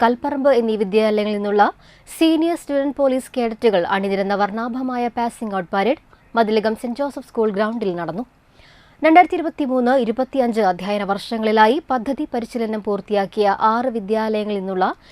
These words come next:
ഇരുന്നൂറ്റി അറുപത്തിയൊന്ന് കേഡറ്റുകളാണ് പരേഡിൽ പങ്കെടുത്തത്. തൃശൂർ ജില്ലാ പോലീസ് മേധാവി ബി കൃഷ്ണകുമാർ ഐ പി എസ് വിശിഷ്ടാതിഥിയായി. അദ്ദേഹം പരേഡിന്റെ അഭിവാദ്യം സ്വീകരിച്ച് സംസാരിച്ചു.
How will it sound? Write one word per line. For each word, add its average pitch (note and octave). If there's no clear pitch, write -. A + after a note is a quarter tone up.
ഇരുന്നൂറ്റി D#4+
അറുപത്തിയൊന്ന് C#4
കേഡറ്റുകളാണ് A#3
പരേഡിൽ A3+
പങ്കെടുത്തത്. F#3
തൃശൂർ D#4
ജില്ലാ D#4+
പോലീസ് D4+
മേധാവി C4
ബി A3+
കൃഷ്ണകുമാർ A#3+
ഐ A3+
പി A3+
എസ് A#3
വിശിഷ്ടാതിഥിയായി. G3
അദ്ദേഹം G#3
പരേഡിന്റെ A3
അഭിവാദ്യം A#3
സ്വീകരിച്ച് B3+
സംസാരിച്ചു. F3